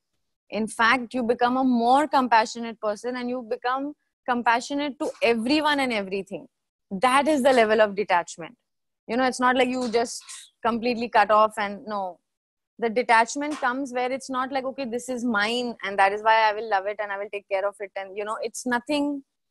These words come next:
there is no I-ness or mine. It's, it's, uh, it comes from a much bigger space. So your,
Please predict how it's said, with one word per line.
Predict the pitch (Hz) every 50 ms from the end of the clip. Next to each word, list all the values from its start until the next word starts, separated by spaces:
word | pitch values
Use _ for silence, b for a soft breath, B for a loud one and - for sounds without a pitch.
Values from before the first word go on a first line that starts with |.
| _ _ -
there | 226 240 240
is | 269 247
no | 254 269 277 269 - -
I-ness | 202 208 226 240 240 247 -
or | 254 240
mine. | 233 220 208 196 196 214 233 254 311 370 - _ _ _ _ _ _ _ _
It's, | - - 302 240 - - - - - - - - - - - - - _
it's, | - - 269 240 - - - - -
uh, | 302 269 269 269 -
it | - 269 - -
comes | 285 269 285 302 277
from | 311 294 302
a | 320
much | 311 285 262 277 262 - 247
bigger | 285 269 277 285
space. | 277 - - 262 262 254 -
So | 269
your, | 262 247 233 226 233 240 247 254 254